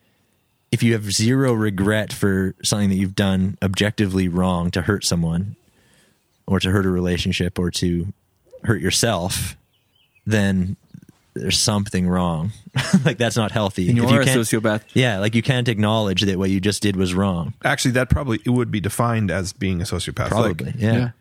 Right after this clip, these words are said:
Speaker 2: Yeah.
Speaker 3: there's something
Speaker 1: But
Speaker 3: built into us where guilt or our conscience or whatever you wanna call it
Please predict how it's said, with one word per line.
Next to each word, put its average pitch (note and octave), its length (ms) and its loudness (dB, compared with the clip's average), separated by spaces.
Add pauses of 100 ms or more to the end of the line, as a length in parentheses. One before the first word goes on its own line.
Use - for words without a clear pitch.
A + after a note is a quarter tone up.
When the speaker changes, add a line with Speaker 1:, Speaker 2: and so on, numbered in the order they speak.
(120)
Speaker 2:
Yeah. - 140 -14
Speaker 3:
there's C3+ 220 2
something E3 260 2
Speaker 1:
But G2 60 0
Speaker 3:
built C#3 220 0
into B2 360 0
us - 440 -2 (220)
where A2 300 2
guilt G#2+ 500 -2
or G#2 200 0
our G2 80 -2
conscience G2+ 680 -2
or F#2+ 60 -2
whatever G2 240 -2
you F#2 60 -2
wanna F2+ 180 -4
call F#2 300 -2
it G2 120 -6